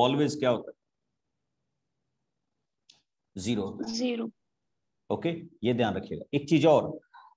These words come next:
Speaker 1: आपने मेरे से पूछा था सिंगुलर, तो अब बता रहा हूं, what is singular matrix? Suppose that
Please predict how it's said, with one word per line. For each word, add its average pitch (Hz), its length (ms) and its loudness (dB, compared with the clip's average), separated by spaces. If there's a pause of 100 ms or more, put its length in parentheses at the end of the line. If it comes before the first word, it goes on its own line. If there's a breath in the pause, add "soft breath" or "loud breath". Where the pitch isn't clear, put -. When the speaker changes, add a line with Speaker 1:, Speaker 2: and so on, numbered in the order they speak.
(140)
Speaker 1:
आपने 170 320 6
मेरे 151 160 4
से 156 140 0
पूछा 143 300 0
था 156 120 -2
सिंगुलर, 147 500 0 (360)
तो 110 60 -4
अब 139 200 4 (140)
बता 104 160 2
रहा 87 100 -4
हूं, - 120 -10
what 110 180 0
is 139 180 0
singular 110 320 2
matrix? - 500 -12 (3000)
Suppose 170 500 0
that 104 240 2